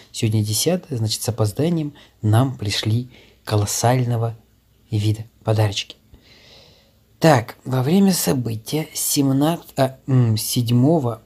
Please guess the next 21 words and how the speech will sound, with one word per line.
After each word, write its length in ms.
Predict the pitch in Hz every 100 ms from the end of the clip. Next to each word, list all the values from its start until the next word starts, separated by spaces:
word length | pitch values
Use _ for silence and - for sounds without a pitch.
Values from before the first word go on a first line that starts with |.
| _
по 160 | 135 135
девятое 720 | 117 110 147 156 120 113 113
января 840 | 117 110 143 113 110 101 104 120 - _ _ _ _ - - -
игрок 540 | 113 120 120 170 214
получает 520 | - 110 110 123 113
большой 360 | 110 110 - 180
рождественский 680 | 208 180 143 156 143 127 -
подарок 480 | 123 110 143 165 120
за 140 | 117
вход. 440 | 110 - 135 - - _ _ _ _ - -
Спасибо, 720 | - - 123 - 170 185 180 - _ _ _ _ - -
я 320 | 113 113 143
пришёл 360 | 131 123 - 113
сюда 200 | - 113
десятого, 600 | 110 - 170 180 151 147 - _ _
поэтому 540 | - 127 127 120 113 110
этот 300 | 131 123 113
подарок 480 | - 107 139 139 -
я 80 | 117
не 120 | 107
получу, 520 | 110 110 107 - 185